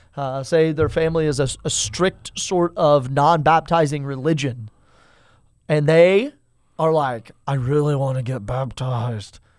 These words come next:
but I can't because my parents won't let me,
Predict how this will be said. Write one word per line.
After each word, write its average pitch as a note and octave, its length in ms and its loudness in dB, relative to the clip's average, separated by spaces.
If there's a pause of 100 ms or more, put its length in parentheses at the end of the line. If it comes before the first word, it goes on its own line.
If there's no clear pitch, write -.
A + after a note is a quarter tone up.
(360)
but D3+ 160 -2
I C#3+ 160 -4
can't D#3+ 720 -4 (440)
because F3 300 0
my E3 140 0
parents E3 440 0
won't E3+ 320 0
let D#3+ 320 0
me, E3 580 -2